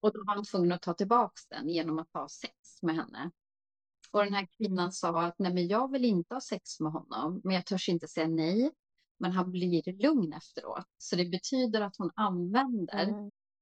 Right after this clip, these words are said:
Speaker 1: ett av de värsta traumorna man kan vara med om <laughs> utifrån en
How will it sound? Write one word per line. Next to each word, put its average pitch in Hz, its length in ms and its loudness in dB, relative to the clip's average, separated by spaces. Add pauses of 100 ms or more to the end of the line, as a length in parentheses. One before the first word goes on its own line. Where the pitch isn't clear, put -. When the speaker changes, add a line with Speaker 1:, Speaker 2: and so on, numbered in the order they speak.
(120)
Speaker 1:
ett - 340 -2
av 226 120 4
de 196 280 -4
värsta - 500 -4
traumorna 170 500 0
man 175 160 -2
kan 175 160 -8
vara 180 100 0
med 262 280 2
om 214 260 -4 (560)
<laughs> 220 480 -2
utifrån 214 920 2 (460)
en 180 160 0